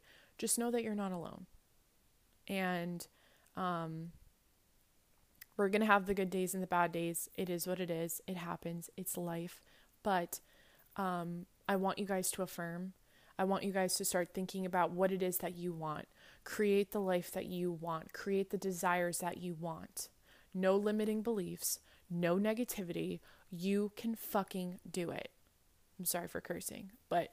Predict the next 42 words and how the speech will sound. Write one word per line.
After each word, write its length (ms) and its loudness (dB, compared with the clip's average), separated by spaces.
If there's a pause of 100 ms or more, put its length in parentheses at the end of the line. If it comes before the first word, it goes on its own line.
(100)
I, 220 6
I 100 4
mean 220 2
it, 80 -4
you 140 -8
guys. 320 -2
Like, 180 0 (380)
you 140 0
can 120 2
have 240 4
anything 340 -2
you 60 -6
want 180 -6
in 60 -8
this 200 -6
world. 300 -8 (720)
You 120 0
just 140 -2
gotta 200 0
affirm 400 -10 (960)
and 120 -2
believe 300 -4
it. 180 -12 (1120)
And 160 2
I'm 120 4
telling 360 6
you, 360 4 (480)
things 420 2
are 100 8
gonna 200 4
start 300 6
happening. 640 2
You're 160 4
gonna 120 4
be 80 4
like, 180 4
"Oh 140 -2
my 180 -2
God, 320 2
Nancy 420 2
was 220 2
right." 440 2